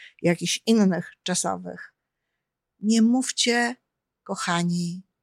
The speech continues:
nie mów, droga słuchaczko czy drogi słuchaczu,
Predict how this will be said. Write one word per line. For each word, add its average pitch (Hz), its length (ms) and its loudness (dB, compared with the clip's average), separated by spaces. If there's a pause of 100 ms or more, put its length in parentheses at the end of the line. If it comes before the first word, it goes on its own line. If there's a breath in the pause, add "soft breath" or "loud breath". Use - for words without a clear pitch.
(120)
nie 214 260 4
mów, - 460 -2
droga 170 440 0
słuchaczko 175 680 -4 (240)
czy - 140 -12
drogi 170 340 -4
słuchaczu, - 580 -8